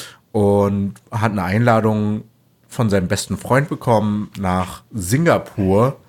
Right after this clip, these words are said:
äh, zu reisen. Und er war seit Jahren halt nicht mehr in Singapur. Und,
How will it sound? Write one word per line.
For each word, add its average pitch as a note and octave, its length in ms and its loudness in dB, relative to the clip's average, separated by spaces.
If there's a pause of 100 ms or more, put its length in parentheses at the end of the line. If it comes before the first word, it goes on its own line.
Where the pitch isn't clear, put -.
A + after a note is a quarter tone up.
(600)
äh, G#2 300 4
zu A2 200 -4
reisen. G#2+ 680 2
Und G#2+ 240 0
er F#2 140 -2
war G2+ 120 2
seit G#2 220 -2
Jahren G2 420 0
halt D#2 200 -12
nicht - 260 -10 (160)
mehr E2+ 160 -2
in D#2 140 -6
Singapur. F2+ 680 -4 (1400)
Und, G2+ 600 2